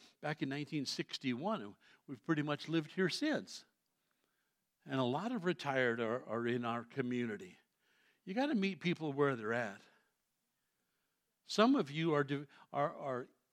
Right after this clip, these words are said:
have experiences in life that allow you to share with people I never will. I, I'm in communication, uh,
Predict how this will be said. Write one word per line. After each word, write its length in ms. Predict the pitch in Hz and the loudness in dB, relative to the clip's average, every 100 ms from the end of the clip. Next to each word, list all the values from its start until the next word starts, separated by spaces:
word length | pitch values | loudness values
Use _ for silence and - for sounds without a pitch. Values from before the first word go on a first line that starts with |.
| _ | _
have 240 | - 147 139 | -4 -2 -2
experiences 840 | 123 - - 226 240 170 156 131 | -2 -4 -2 0 0 0 -2 0
in 100 | 151 | 0
life 320 | 139 143 165 | 2 0 0
that 80 | 160 | 0
allow 240 | 127 127 143 | 0 2 0
you 140 | 156 | 0
to 80 | 123 | -2
share 260 | - 147 | -2 -2
with 160 | 135 120 | -4 -6
people 300 | 147 139 131 | -6 -4 -4
I 120 | 117 | -4
never 300 | 110 113 110 | -4 -8 -8
will. 300 | 110 101 82 _ _ _ _ _ _ _ _ _ _ _ _ _ _ _ | -6 -8 -8 _ _ _ _ _ _ _ _ _ _ _ _ _ _ _
I, 320 | 147 160 104 139 | -20 -18 -10 -10
I'm 120 | 151 | -8
in 220 | 160 147 | -6 -6
communication, 840 | - 165 151 135 151 156 - 127 113 - _ - | -2 -2 0 -2 -4 -4 -4 -8 -10 -20 _ -16
uh, 220 | 104 104 | -14 -12